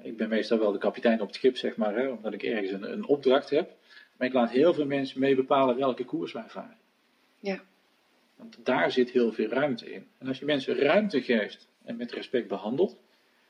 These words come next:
Speaker 1: en je hebt heel veel mensen nodig, hè, er zit overal heel veel kennis in die jij toch niet kunt hebben, laat mensen gewoon die kennis delen en bijdragen aan dat project. En dan krijg je een prachtig groot team.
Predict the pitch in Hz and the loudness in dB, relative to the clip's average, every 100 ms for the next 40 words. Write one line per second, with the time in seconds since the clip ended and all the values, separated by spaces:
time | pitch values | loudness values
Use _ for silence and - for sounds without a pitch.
0 | _ _ _ _ - 123 160 190 - 180 | _ _ _ _ -14 -2 -2 -2 2 6
1 | 170 143 135 127 123 143 139 143 - - | 6 6 4 2 -4 0 2 2 0 -10
2 | 151 123 - 135 110 127 127 117 123 113 | -8 -2 0 0 0 -4 -4 -4 -4 -6
3 | 117 104 107 101 156 - - - - 147 | -14 -12 -10 -6 -4 -6 -8 -12 -8 -6
4 | 147 233 _ _ _ _ _ _ _ _ | -6 -8 _ _ _ _ _ _ _ _
5 | - - 202 196 180 - 143 143 147 139 | -10 0 0 0 -4 0 2 4 4 2
6 | 135 - _ _ _ - 139 139 160 147 | -2 -14 _ _ _ -10 -8 -4 -4 -4
7 | 135 - - _ _ _ _ _ _ - | -8 -8 -20 _ _ _ _ _ _ 0
8 | 139 165 170 135 - 123 139 175 156 135 | 4 4 4 0 -2 0 2 2 2 2
9 | 127 117 - 131 113 104 - 87 170 - | 2 0 -4 -4 -10 -16 -10 -6 -4 -6
10 | - _ _ _ _ 147 - - 156 - | -10 _ _ _ _ -20 -18 -6 -6 -4
11 | 131 - - - - - - - - 294 | -12 -8 -10 -8 -6 0 0 0 -6 -8